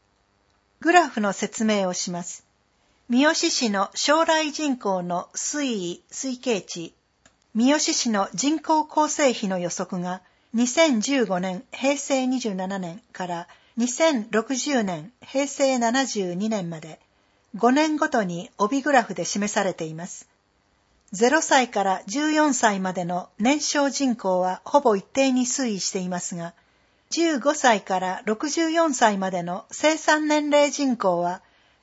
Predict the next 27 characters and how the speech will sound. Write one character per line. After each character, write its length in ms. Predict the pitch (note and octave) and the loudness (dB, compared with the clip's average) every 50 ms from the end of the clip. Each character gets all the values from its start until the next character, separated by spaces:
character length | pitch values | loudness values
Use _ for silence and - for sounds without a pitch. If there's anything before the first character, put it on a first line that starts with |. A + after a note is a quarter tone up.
| _ _ | _ _
二 140 | - A3+ A#3 | -2 0 0
千 400 | - - E4 D4+ C#4+ A#3 G3+ G3+ | 0 2 2 2 2 2 2 0
二 120 | A#3+ D4 | 0 0
十 240 | C#4+ C#4+ C4 A3+ G3 | 0 0 0 0 0
五 140 | F3 F#3 F#3+ | 0 -2 -2
年、 320 | F#3 G3+ G3 F#3+ G3+ B3+ - _ _ _ _ _ | -2 -2 -2 -4 -6 -10 -14 _ _ _ _ _
平 220 | - C#4 D4+ D4+ | -4 -2 -2 -2
成 260 | D4 - D#4 D4 D4 | -2 -2 -2 -2 -4
三 280 | C#4 - D4+ C#4+ C#4 A#3 | -2 -2 0 0 0 0
十 180 | G3 G3+ F#3+ | -2 -4 -4
七 220 | F#3 F#3 F#3+ G#3 G3+ | -6 -4 -4 -4 -6
年 220 | F#3 E3+ E3+ A#3+ - _ - | -6 -8 -12 -14 -18 _ -4
を 160 | - G#3+ A3 | -2 -2 -2
ピ 220 | G#3+ - C#4 B3+ | -2 -2 -2 -2
ー 40 | A#3 | -2
ク 120 | - G#3+ | -2 -4
に 180 | F#3 F3+ F#3 - | -4 -4 -6 -4
減 240 | - G3 A#3 C4+ C4+ | 0 2 2 2 2
少 240 | - - C#4 B3 - | 0 0 0 0 0
し 140 | - - | -2 -2
て 100 | - A3+ | -2 -2
い 80 | G3 F#3+ | -2 -2
き 140 | - - F#3 | -4 -6 -8
ま 120 | F3 F3 | -8 -8
す。 220 | F3+ - - - _ _ _ _ _ _ _ _ _ _ _ _ - | -10 -12 -16 -18 _ _ _ _ _ _ _ _ _ _ _ _ 2
逆 340 | G#3 A3 A3 A3 - B3+ | 4 4 4 4 2 0
に、 300 | A#3+ A#3 A3+ A3+ A3+ - | 2 2 2 0 0 -4